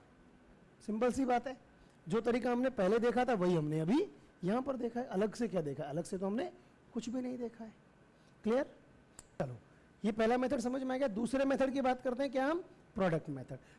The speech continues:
Product method की हमने जब भी बात की, हमने एक ही बात कही, क्या बनेगी बेटा? एक Table। कितने कॉलम की? Four column की। क्या बनाएंगे अपन? फोर कॉलम की एक टेबल बनाएंगे। बना लें टेबल? चलिए,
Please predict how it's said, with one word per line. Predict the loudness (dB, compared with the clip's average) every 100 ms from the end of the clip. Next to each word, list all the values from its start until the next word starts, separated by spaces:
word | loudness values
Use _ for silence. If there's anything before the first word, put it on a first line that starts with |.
| -6
Product | -2 0 0 0
method | 0 0 0
की | 0
हमने | 0 0
जब | -2 -2
भी | 0
बात | 2 0 0
की, | -2
हमने | 0 0
एक | 0
ही | 0
बात | 0 0
कही, | 0 -4
क्या | 0 0
बनेगी | 0 0 0 0
बेटा? | 0 2
एक | 0 -2 -18 -20 -20 -20 -20 -2
Table। | 0 0 -2 -10 -20 -20 -20 -20 -20 -20 -20 -20 -20 -20 -10
कितने | -6 -2 0
कॉलम | 2 2 0
की? | 0 -2 -4 -16 -20 -20 -20 -20 -20 -20 -20 -20 -20 -6
Four | 0 0
column | 0 -6 -10 -14
की। | -18 -20 -20 -20 -20 -20 -20 -20 -4
क्या | -2
बनाएंगे | 0 0 0 0
अपन? | 0 -2 -4 -14 -20 -20 -10
फोर | 0 2 2 2
कॉलम | 2 2 -2
की | -2 0
एक | 0 0 -4 -4 -20 -20 -6
टेबल | 0 2 2
बनाएंगे। | -2 -6 -12 -16 -20 -18 -6
बना | -2 0
लें | 0
टेबल? | 2 2 2 0 -8 -20 -20 -20 -20 -20 -20
चलिए, | -18 -18 -20